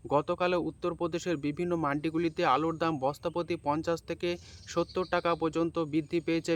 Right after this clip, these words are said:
বিভিন্ন কোয়ালিটির আলু হিসাবে। শুধুমাত্র পশ্চিমবঙ্গে আলুর বাজার দর কম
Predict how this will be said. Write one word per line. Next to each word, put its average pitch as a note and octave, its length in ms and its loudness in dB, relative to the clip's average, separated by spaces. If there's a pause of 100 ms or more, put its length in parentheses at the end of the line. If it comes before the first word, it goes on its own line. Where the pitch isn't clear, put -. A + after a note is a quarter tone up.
(100)
বিভিন্ন E3 420 0
কোয়ালিটির D3+ 520 2
আলু D3+ 160 0
হিসাবে। D3 420 0 (360)
শুধুমাত্র F#3+ 520 2 (140)
পশ্চিমবঙ্গে F3 580 2 (100)
আলুর D#3+ 220 2
বাজার C#3+ 360 2
দর E3 180 0
কম D#3+ 200 -2